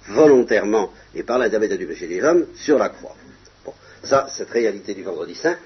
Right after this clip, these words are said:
de quelle manière est-elle présente à la messe ? Ça fait partie des grosses difficultés dont nous parlerons tout à l'heure. Quatrième réalité, eh bien,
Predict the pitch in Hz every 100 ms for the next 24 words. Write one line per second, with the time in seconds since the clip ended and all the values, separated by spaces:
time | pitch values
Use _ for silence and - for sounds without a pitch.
0 | - 113 131 120 127 123 101 98 87 101
1 | 101 92 - 101 80 127 160 - - -
2 | - - - - - - 92 - 131 104
3 | 95 87 80 - 139 - - - _ -
4 | 131 131 104 90 90 135 - 80 64 -
5 | - 190 185 165 147 107 95 85 87 -
6 | 190 - - - - - -